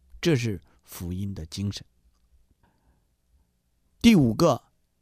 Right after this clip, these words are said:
也就是教宗最后谈及的，要让主教们关怀家庭、修士、青年和穷人。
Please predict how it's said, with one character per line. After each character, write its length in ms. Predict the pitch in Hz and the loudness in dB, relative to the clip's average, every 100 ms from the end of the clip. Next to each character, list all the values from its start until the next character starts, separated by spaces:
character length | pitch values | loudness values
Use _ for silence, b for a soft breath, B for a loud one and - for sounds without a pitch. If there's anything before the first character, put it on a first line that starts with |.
| _ | _
也 160 | 127 117 | -2 0
就 120 | 127 | 0
是 160 | 117 127 | 0 2
教 220 | 151 135 | 2 4
宗 180 | 139 143 | 2 0
最 240 | - 185 | 2 2
后 240 | 151 151 | 2 0
谈 360 | 143 - 101 139 | 0 0 4 4
及 200 | 120 98 | 2 -2
的， 200 | 95 82 _ _ | -2 -6 _ _
要 400 | 127 107 90 - _ _ | 0 0 -2 -8 _ _
让 280 | - 135 110 | 0 2 2
主 180 | 107 92 | 0 -4
教 180 | 104 120 | 0 0
们 220 | 101 92 - b _ | 0 -4 -12 b _
关 300 | - 131 131 | 2 4 4
怀 260 | 117 101 117 | 2 0 0
家 320 | 127 123 123 | 0 0 0
庭、 320 | 123 90 90 - _ | -2 -4 -6 -10 _
修 380 | - - 147 147 | -6 0 2 2
士、 360 | - 156 95 - _ | 0 -4 -4 -8 _
青 340 | - - 139 139 | -6 2 4 4
年 280 | 101 90 127 _ | 2 -2 -8 _
和 260 | _ - 98 - | _ -12 -12 -12
穷 400 | - - 95 113 | -12 -6 -2 -2
人。 240 | 98 90 | -4 -8